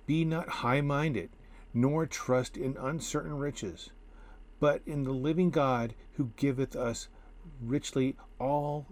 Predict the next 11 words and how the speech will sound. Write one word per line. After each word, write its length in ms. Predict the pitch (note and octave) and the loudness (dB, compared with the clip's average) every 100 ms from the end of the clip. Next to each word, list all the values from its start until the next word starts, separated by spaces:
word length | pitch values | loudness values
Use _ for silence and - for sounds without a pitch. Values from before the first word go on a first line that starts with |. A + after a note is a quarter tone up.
| A#3+ - | -14 -4
things 460 | B2 A2 G2+ - - - | -2 -2 -4 -10 -16 -10
to 140 | A2 | -6
enjoy." 500 | G#2+ G2+ A2+ A2 F2+ - - - - - - - - - - - - - - - - | -4 -2 -2 -2 -4 -10 -20 -20 -20 -20 -20 -20 -20 -20 -20 -20 -20 -20 -18 -16 -8
The 80 | C3 | -4
first 340 | E3+ F#3 - | 2 0 0
thing 360 | D3+ C3+ C3+ C3 - - - - | -2 -2 -4 -8 -14 -20 -20 0
we 140 | C3 | 2
are 100 | B2+ | 2
to 120 | - | 2
look 280 | A#2+ B2 A#2+ | 0 0 0
at 240 | G#2+ F#2+ | -2 -2